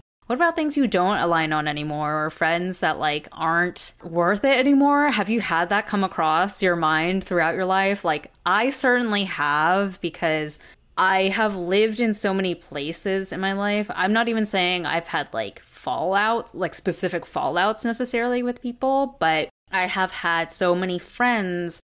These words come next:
in different places that naturally kind of fall off my friendship meter. And it's not like I hate them. It's not like we got into a big fight or anything.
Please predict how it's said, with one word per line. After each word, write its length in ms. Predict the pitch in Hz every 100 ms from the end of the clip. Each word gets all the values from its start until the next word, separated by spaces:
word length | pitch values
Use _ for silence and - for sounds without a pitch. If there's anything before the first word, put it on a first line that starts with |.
| _ -
in 160 | 170
different 380 | 160 - 190 -
places 800 | - 254 247 170 151 147 147 - _ _ 170
that 300 | 165 - 165
naturally 1200 | 160 156 160 175 180 - 160 135 113 113 - -
kind 200 | - 135
of 100 | -
fall 280 | 156 139 -
off 560 | - - - - - _ -
my 200 | 151 135
friendship 680 | - 117 - - 170 175
meter. 580 | 190 202 214 233 262 262
And 160 | 180 170
it's 280 | - - 165
not 480 | 165 165 170 170 -
like 180 | 147
I 120 | 139 160
hate 380 | 180 202 208
them. 360 | 208 196 190 185
It's 200 | 165 -
not 240 | 151 104
like 360 | 139 127 139 156
we 120 | 160
got 200 | 156 143
into 260 | 104 156 135
a 40 |
big 180 | 107 -
fight 380 | - 208 208 202
or 120 | 147
anything. 680 | - 143 180 - 233 262